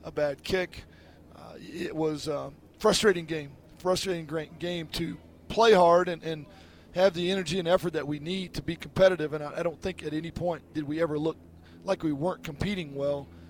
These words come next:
but we definitely did not execute well. And energy and effort alone, you know,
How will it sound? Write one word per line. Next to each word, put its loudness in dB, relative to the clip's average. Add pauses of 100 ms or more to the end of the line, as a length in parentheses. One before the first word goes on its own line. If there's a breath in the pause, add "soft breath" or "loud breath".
(180 loud breath)
but 2
we -2
definitely -2
did -10
not -10
execute -8
well. -4
And -14 (580 loud breath)
energy -4
and -2
effort -2
alone, -2 (240)
you -10
know, -12